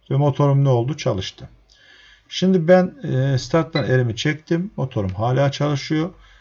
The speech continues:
Şimdi H M I panelden stop'a basacağım. Bakın şu an ne oldu? Motorum durdu. Stop butonundan elimi çektim. Motorum şu an duruyor.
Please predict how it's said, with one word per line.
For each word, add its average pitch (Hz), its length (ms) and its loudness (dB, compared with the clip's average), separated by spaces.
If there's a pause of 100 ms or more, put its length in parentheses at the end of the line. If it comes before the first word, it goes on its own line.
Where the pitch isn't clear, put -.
(120)
Şimdi 170 300 0
H 165 220 4
M 180 120 6
I 170 60 2
panelden 165 400 2
stop'a 151 380 -4
basacağım. 107 540 -2 (460)
Bakın 123 220 -4
şu 139 180 -2
an 139 200 2
ne 143 40 2
oldu? 123 220 0
Motorum 127 600 0 (600)
durdu. 131 720 2
Stop - 340 -6
butonundan 123 360 -2
elimi 123 280 0
çektim. 113 540 -6 (220)
Motorum 139 420 -4
şu 120 160 -4
an 147 200 0
duruyor. 85 300 0